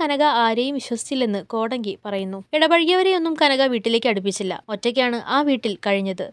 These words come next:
തീപിടുത്തം നടന്നപ്പോഴാണ് കനകയുടെ വീടാണ് അതെന്നും കനക ഒറ്റയ്ക്കാണ് താമസിക്കുന്നതെന്നും പലരും അറിഞ്ഞത്. അതിനു മുൻപ് സിനിമാ സംഘടനകളൊന്നും അവരെ ഗവനിച്ചില്ല. സംഘടനകൾ ഇതിൽ ഇടപെടേണ്ടതാണ്.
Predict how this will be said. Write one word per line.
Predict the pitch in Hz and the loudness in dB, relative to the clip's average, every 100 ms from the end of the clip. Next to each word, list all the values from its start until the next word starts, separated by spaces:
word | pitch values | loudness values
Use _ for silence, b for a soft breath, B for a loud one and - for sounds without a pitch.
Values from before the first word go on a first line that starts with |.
| - | -4
തീപിടുത്തം | 294 294 330 330 349 | -4 0 0 0 0
നടന്നപ്പോഴാണ് | 349 320 302 302 269 240 247 | 0 0 2 4 4 2 2
കനകയുടെ | 247 233 262 294 | 2 4 4 4
വീടാണ് | 294 269 262 262 | 4 2 2 0
അതെന്നും | 247 220 233 233 | 0 0 -2 -2
കനക | 220 240 | -2 0
ഒറ്റയ്ക്കാണ് | 226 - 240 269 285 285 | -2 -4 -6 -4 -2 -2
താമസിക്കുന്നതെന്നും | 247 233 233 262 269 254 226 226 | 0 -2 -4 -4 -4 -2 -2 -2
പലരും | 233 247 285 262 | -2 -2 0 0
അറിഞ്ഞത്. | 202 190 180 - - | -2 -2 -6 -8 -10
അതിനു | 196 214 | -6 -4
മുൻപ് | 233 233 226 226 | -4 -6 -6 -8
സിനിമാ | 247 269 269 294 | -10 -6 -2 -2
സംഘടനകളൊന്നും | 311 294 285 285 285 254 208 - | -2 -2 0 2 2 2 -2 -6
അവരെ | 208 214 202 - | -8 -6 -6 -8
ഗവനിച്ചില്ല. | 202 202 196 202 196 170 - | -6 -4 -4 -6 -8 -8 -8
സംഘടനകൾ | - 311 320 339 359 370 | 0 4 4 4 4 2
ഇതിൽ | 330 311 | 2 0
ഇടപെടേണ്ടതാണ്. | 233 233 233 240 254 214 180 | 2 4 4 4 4 2 0